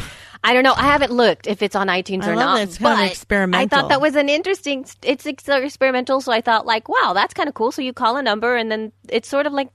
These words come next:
Speaker 1: you call a number for a podcast instead
Speaker 2: You
Speaker 1: of
Speaker 2: know
Speaker 1: going
Speaker 2: why
Speaker 1: to iTunes
Speaker 2: I would
Speaker 1: to
Speaker 2: put
Speaker 1: subscribe.
Speaker 2: this on
Speaker 1: So
Speaker 2: my, I'm gonna put it in my contacts, and then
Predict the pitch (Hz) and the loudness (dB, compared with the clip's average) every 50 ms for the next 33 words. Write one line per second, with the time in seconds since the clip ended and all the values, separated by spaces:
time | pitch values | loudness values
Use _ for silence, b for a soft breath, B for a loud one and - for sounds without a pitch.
0 | _ - 220 - - 262 247 247 247 247 254 302 320 302 220 - 190 170 151 - | _ -20 -18 -10 -4 -2 -2 -2 0 -2 -4 -4 -2 -4 -4 -2 -2 -4 -2 0
1 | 156 143 147 - 135 131 156 - 180 180 - 190 196 220 220 247 294 311 330 320 | -2 -2 -2 -4 -4 -6 -6 -6 -8 -10 -6 -2 -2 2 2 2 2 2 2 2
2 | 311 294 285 285 285 285 - 214 214 220 220 208 196 - 214 214 226 220 220 208 | 2 2 2 0 0 -2 0 0 0 0 0 0 0 0 0 0 0 0 0 0
3 | 180 131 131 - 190 190 185 185 185 185 185 185 185 185 180 - - 165 165 165 | 0 -2 -2 -2 -2 0 2 2 2 2 2 2 0 -2 -6 -6 -4 -4 -2 -2
4 | 165 165 160 165 - - 160 160 156 165 165 - - 202 208 226 226 262 277 285 | -2 -2 -4 -4 -4 -4 -6 -4 -4 -4 -4 -4 -2 -2 -2 -2 -2 -2 -4 -4
5 | 285 - 208 190 175 180 - 180 175 165 160 156 160 - - - - 170 165 165 | -4 -4 -2 -2 -2 -4 -4 -4 -4 -2 -2 -4 -4 -8 -12 -10 -8 -6 -6 -4
6 | 170 170 170 165 165 165 165 160 160 | -4 -2 -2 -2 -2 -2 -2 -4 -6